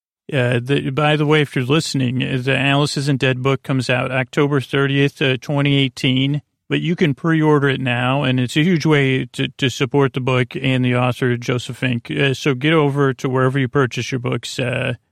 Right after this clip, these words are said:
uh, and pre-order it, and be ready October thirtieth, uh, twenty eighteen. You, you'll be ready to, uh, read A-, Alice Isn't on the Big Farm in the Sky, or the proper title, uh, in book form.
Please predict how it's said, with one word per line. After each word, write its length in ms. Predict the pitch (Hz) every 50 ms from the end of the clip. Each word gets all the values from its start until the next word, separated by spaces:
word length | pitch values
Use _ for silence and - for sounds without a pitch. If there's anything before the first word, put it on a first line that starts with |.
| _ _ _ _ _ -
uh, 20 | 170
and 420 | 127 123 127 127 127 139 135 127
pre-order 480 | - 170 165 156 143 131 131 135 135 135
it, 160 | 139 139 - -
and 240 | - 135 123 127 123
be 140 | 131 139 135
ready 320 | 131 143 151 165 156 131
October 460 | 131 127 123 - - 135 131 123 127 123
thirtieth, 560 | - 143 135 135 131 135 131 127 127 - -
uh, 280 | 127 135 131 131 131 123 -
twenty 360 | - 151 139 131 135 135 131
eighteen. 440 | 131 127 - - 139 131 139 156 156
You, 120 | 151 139
you'll 200 | 131 120 123 120
be 160 | 120 131 123
ready 500 | 123 127 127 123 123 123 123 123 127 123 120
to, 420 | - - 139 127 117 117 123 127
uh, 220 | 123 123 123 123 120 - _ _ _ _ _ _ -
read 560 | 165 143 117 120 123 135 143 139 139 135 131
A-, 280 | 143 139 143 135 - 135
Alice 360 | 131 131 131 127 123 - -
Isn't 300 | 127 117 135 127 131 135
on 180 | 135 127 123
the 60 | 123 120
Big 240 | 120 131 123 117
Farm 360 | - - 139 127 123 120 117 120
in 140 | 117 123
the 100 | 120 117
Sky, 680 | 113 - - 151 127 120 127 127 127 123 123 131 120 - _ _ _ _ _ _ _ _ _ -
or 200 | 151 147 147 143
the 100 | 127 120
proper 380 | - 156 139 131 131 - 131 120
title, 640 | - - 131 127 127 123 120 123 - - 131 123 _ _ _ _ _ _ _ _ _ _ -
uh, 60 | 160
in 640 | 139 131 120 117 127 123 123 131 - - 139 127 127 117
book 280 | 113 143 160 - -
form. 680 | - - 135 123 120 127 120 120 117 117 120 127 123